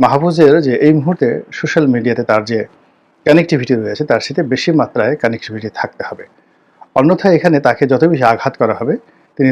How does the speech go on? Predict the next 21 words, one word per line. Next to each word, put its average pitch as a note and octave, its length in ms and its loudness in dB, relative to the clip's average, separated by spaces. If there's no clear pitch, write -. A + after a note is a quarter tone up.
তত, C#3+ 160 0
আহ, C3+ 1400 -2
বেশি C3 300 0
স-, - 100 -8
মানে A#2 180 -6
শাইনিং D#3 360 4
পার্সোনালিটি A#2 560 -2
হয়ে A2 200 -10
পড়বেন, G2+ 340 -10
অর্থাৎ B2 200 -4
তার B2+ 140 2
মিত্র C3+ 220 2
বাড়বে C#3 220 4
এবং D3 140 4
তার C#3 200 6
বুদ্ধি C#3 320 2
বাড়বে, D3 220 4
তার B2+ 140 2
যোগ্যতা C3+ 320 2
বাড়বে, C3 200 0
সাহস C3+ 340 0